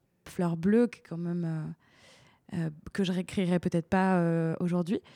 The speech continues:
mais, euh, enfin, qui est pas non plus vulgaire ou quoi que ce soit, mais, euh, c'est, ouais, c'est un, quelque chose, une écriture un peu plus, euh, brute. Et, euh, <clears throat>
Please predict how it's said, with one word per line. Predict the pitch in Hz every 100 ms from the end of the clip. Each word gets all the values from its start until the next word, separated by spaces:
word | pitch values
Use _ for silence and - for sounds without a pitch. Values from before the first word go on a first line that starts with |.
| - - - 175
mais, | 180 180 180
euh, | 170
enfin, | - 160
qui | -
est |
pas | 170 160
non | 160
plus | 180
vulgaire | 170 175 185 185
ou | 175
quoi | 160
que |
ce | - -
soit, | 220
mais, | 214 185 170
euh, | 160 160 160
c'est, | 160 - 165
ouais, | 156 185 202
c'est | -
un, | 165 151 - - - - -
quelque | - -
chose, | 170 151 165 -
une | - 175
écriture | 175 190 - 170
un |
peu | 175
plus, | - 180 156 170 190 -
euh, | 160
brute. | 156 170 202 - - - - - - _ -
Et, | 185 180
euh, | 165 160 170 160 156 156 - _ _ 226
<clears throat> | 220 -